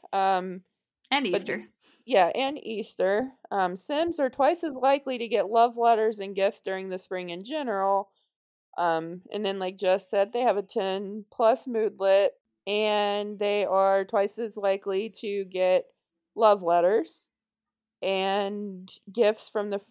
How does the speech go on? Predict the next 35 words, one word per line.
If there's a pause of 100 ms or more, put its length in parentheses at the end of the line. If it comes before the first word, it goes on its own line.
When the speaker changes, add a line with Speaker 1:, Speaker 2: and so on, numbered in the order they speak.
Speaker 1:
Sims
who
are
attracted
to
them. (640)
And
at
the
spring
festival,
Sims
can
go
on
egg
hunts,
try
to
earn
title
of
spring
dance (240)
king
or
queen, (680)
and
get
a
kiss
from
the
kissing
booth,